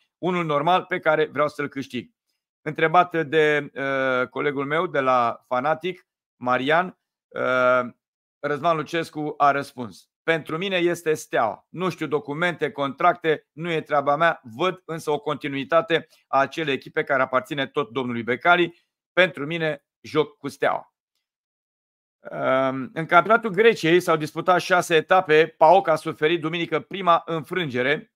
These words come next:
A mai făcut și un egal cu Panathinaikos, tot acasă, zero zero.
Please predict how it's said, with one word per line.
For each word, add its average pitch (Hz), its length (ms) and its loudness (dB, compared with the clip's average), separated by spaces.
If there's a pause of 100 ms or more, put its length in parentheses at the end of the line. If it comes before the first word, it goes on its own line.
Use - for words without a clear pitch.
A 139 100 -2
mai 147 180 2
făcut 160 260 -4
și - 100 -12
un 165 60 -10
egal 156 280 2
cu - 100 -14
Panathinaikos, 147 680 -4
tot - 320 -6 (400)
acasă, 131 440 -2
zero 131 300 -2
zero. 151 460 -2